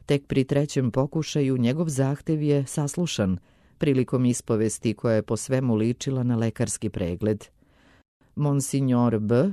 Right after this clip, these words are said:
biskup iz Senta, najpre izjavljuje: „Ne mogu da budem sudija u takvoj stvari.” A kada ga je predstavio lekaru, doktoru H H, odnosno Šeneu,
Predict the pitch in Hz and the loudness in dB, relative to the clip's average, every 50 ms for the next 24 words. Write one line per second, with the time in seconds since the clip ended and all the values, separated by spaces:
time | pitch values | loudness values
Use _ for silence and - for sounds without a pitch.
0 | 175 156 - - 139 135 135 120 - - - 123 110 - - 98 - - - - | -4 -8 -10 -6 -2 0 0 0 -2 -2 -4 -4 -4 -4 -4 -6 -6 -4 -2 -2
1 | 131 127 135 165 - - 202 202 185 - - - 143 151 160 180 - - 180 170 | -2 0 0 -2 -2 -2 -2 -2 -4 -6 -4 -2 -2 0 0 -2 -2 -2 -2 -2
2 | 165 139 123 110 104 95 90 101 101 110 110 113 113 101 - _ _ _ _ _ | -2 -2 -2 -2 -2 -2 -4 -2 -2 0 2 2 0 -2 -4 _ _ _ _ _
3 | _ _ _ _ _ _ _ _ _ - - 175 170 165 160 160 160 156 139 127 | _ _ _ _ _ _ _ _ _ -6 -2 -2 0 2 2 2 2 2 2 2
4 | 123 113 123 131 131 127 120 127 117 - - 131 131 127 127 123 120 107 101 98 | 2 2 2 2 2 2 2 0 0 0 0 0 0 2 2 2 4 2 2 0
5 | - 113 104 - - 110 107 95 - - 104 104 101 101 101 107 104 - - _ | 0 -2 -2 -2 -2 -4 -4 -4 -4 -4 -2 -2 -2 0 -2 -2 -2 -4 -8 _
6 | _ _ - _ _ _ _ - - 175 170 - 185 175 180 175 147 165 156 156 | _ _ -20 _ _ _ _ -8 -6 -6 -2 0 0 2 2 2 2 4 4 4
7 | 151 151 147 147 139 - 160 160 160 - - - 185 175 170 156 139 127 120 117 | 4 4 2 2 0 0 0 0 0 -2 -2 -2 -2 0 2 2 2 2 0 0
8 | - 135 123 120 117 127 160 214 220 185 160 - - 127 131 120 - - - 110 | 0 -2 0 0 2 2 2 0 0 -2 -6 -6 -2 0 0 0 -2 -2 -2 -2
9 | 92 87 82 - - - 139 185 208 - _ - - 117 110 107 113 110 101 - | -2 -2 -4 -4 -2 0 0 0 -2 -6 _ -8 -4 -2 0 0 0 0 -2 -2
10 | - 110 104 90 - - 104 95 92 95 92 95 98 131 202 | -4 -4 -4 -4 -4 -4 -4 -2 -2 -2 -2 0 2 0 0